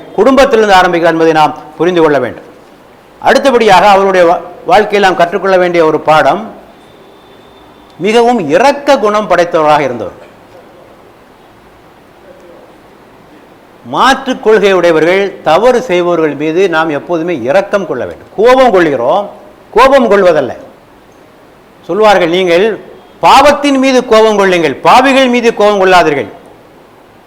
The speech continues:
இல்லை என்பதாக. ஆகவே, நீங்கள் அந்த பாவம் செய்கிற மக்கள்,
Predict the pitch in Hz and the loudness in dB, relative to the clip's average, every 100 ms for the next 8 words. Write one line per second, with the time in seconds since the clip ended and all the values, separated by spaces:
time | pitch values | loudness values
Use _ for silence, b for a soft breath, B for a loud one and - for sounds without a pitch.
0 | _ - 165 165 160 151 143 107 - - | _ -8 -6 -4 -4 -2 0 -2 -8 -20
1 | - - 202 214 226 220 214 202 185 170 | -16 -2 0 2 2 0 0 0 0 -2
2 | - 202 269 262 233 220 185 196 233 190 | 0 2 4 2 2 2 0 -2 -2 -4